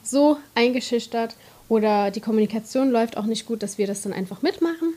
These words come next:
Ja, das heißt, wird die Halteerlaubnis für den Hund beantragt. Hier geht es dann oftmals darum, dass der Hund einen Wesenstest absolvieren muss, dass der Halter die Sachkunde nachweisen muss. Das heißt, er muss einen Sachkundenachweis erbringen.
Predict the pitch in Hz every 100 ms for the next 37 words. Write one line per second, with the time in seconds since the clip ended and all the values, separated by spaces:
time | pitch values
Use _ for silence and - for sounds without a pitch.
0 | - - 220 220 214 208 - 214 202 240
1 | 240 226 220 226 220 226 214 196 214 -
2 | - 202 - 202 196 - - - - -
3 | 269 254 226 - 196 196 196 214 202 185
4 | 180 190 185 - 185 180 165 185 262 269
5 | 277 247 - 208 - 208 202 208 196 190
6 | 196 - _ - 180 - 165 180 190 202
7 | 170 170 254 - 269 240 226 220 220 220
8 | 208 208 208 202 202 - - 175 - 202
9 | - 175 175 180 - 185 180 269 - 254
10 | 254 - 233 - 233 226